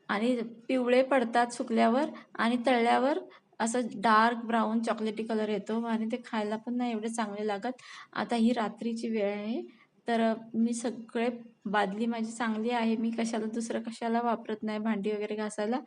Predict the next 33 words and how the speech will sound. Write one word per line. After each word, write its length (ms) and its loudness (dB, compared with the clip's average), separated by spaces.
फक्त 220 0
मला 300 2
किचनमध्ये 580 -2
पाणी 300 2
नसतं, 300 -2
मला 220 0
हात 80 0
धुवायला 440 0
लागतो 180 -4
स्वयंपाक 400 -4
करताना, 340 -2
म्हणून 160 0
ही 60 2
बादली 400 -2
भरून 220 2
ठेवते, 420 -2
भाज्या 380 2
वगैरे 200 -2
धुवायला 360 2
लागतात 340 -2
म्हणून. 360 2
तर 80 2
ते 80 2
सगळे 480 2
बुडवून 400 4
ठेवायचे 360 0
पाण्यामध्ये 600 2
आणि 180 2
झाकून 400 0
ठेवायचे, 500 -2
रात्रभर 460 0
झाकून 460 -4
ठेवायचे. 440 -2